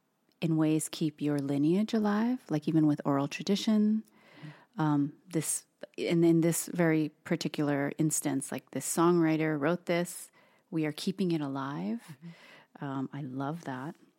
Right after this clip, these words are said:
Speaker 1: I love that.
Speaker 2: And it's, and there, I think stories are so important because that's how we make sense of the world. I, we have an instinct, a human instinct,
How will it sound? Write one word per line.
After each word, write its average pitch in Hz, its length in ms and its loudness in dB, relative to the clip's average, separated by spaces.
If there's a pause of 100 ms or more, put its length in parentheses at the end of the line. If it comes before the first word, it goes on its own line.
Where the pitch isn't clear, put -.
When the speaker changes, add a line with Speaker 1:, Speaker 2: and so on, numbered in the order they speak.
(1400)
Speaker 1:
I 185 40 0
love 180 280 -2
that. - 160 -8
Speaker 2:
And 214 180 6
it's, 262 200 2 (100)
and 226 120 6
there, 214 200 4 (320)
I 196 120 2
think 208 180 0
stories 180 480 0
are 156 100 2
so - 160 -4
important 156 540 -2
because 147 460 -2
that's 147 260 2
how 156 200 0
we 147 160 2
make 139 220 -2
sense - 320 -2
of 139 80 -6
the 143 80 2
world. 143 380 0
I, 135 140 -2 (1000)
we 175 180 4
have 160 280 2
an 160 120 2
instinct, 151 720 0
a 151 60 -4
human 147 320 4
instinct, 147 520 0